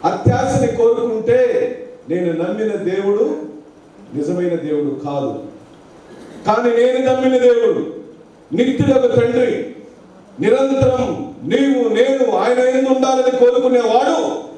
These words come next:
బలవంతుడైనప్పుడు, ఆకాశాన్ని భూమిని ఏకం చేయగలిగినప్పుడు,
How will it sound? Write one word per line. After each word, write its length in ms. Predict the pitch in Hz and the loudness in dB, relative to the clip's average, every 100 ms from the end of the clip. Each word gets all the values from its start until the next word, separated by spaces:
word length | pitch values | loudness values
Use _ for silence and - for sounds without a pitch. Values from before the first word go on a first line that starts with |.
| - | -4
బలవంతుడైనప్పుడు, 1000 | 202 262 277 277 269 262 240 - 202 240 | 0 0 0 0 2 2 0 -2 0 2
ఆకాశాన్ని 760 | 220 - 269 269 269 262 262 262 | 2 0 0 0 0 0 -2 -2
భూమిని 380 | 269 262 262 226 - - | 0 0 0 -2 -6 -6
ఏకం 480 | - 262 294 294 285 | -2 -2 -2 0 0
చేయగలిగినప్పుడు, 1160 | 262 262 247 233 214 202 180 175 175 185 - | 0 0 0 0 0 -2 -2 -2 -2 -2 -4